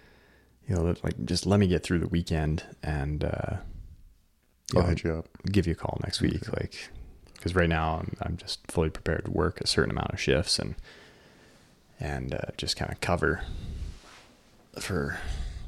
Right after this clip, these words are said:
Speaker 1: you know, just everyone's schedules and just finding enough people to fill all the spots. And I looked at his resume later and it said that he had, like,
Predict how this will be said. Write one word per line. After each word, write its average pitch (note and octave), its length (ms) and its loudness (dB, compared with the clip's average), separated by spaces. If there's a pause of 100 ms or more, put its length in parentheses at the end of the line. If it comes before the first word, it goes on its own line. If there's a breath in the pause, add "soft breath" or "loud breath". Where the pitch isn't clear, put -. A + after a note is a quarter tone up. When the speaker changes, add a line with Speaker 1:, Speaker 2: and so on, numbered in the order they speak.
(220 loud breath)
Speaker 1:
you - 100 0
know, - 140 -4
just - 200 -2
everyone's - 300 0
schedules F2+ 560 0
and - 160 -6
just F2+ 180 -2 (140)
finding D#2+ 520 -2 (340)
enough C#2+ 260 2
people - 280 4
to D2+ 60 0
fill D2 300 2
all - 200 2
the - 60 -4
spots. - 540 2 (2750 soft breath)
And G2 160 8
I F#2+ 60 10
looked F#2 180 8
at - 40 4
his E2 140 4
resume D#2 340 4
later D#2+ 420 4
and F2 220 0
it - 100 -16
said F#2 340 -4
that F2+ 120 0
he F#2 80 0
had, - 160 -2
like, - 420 -4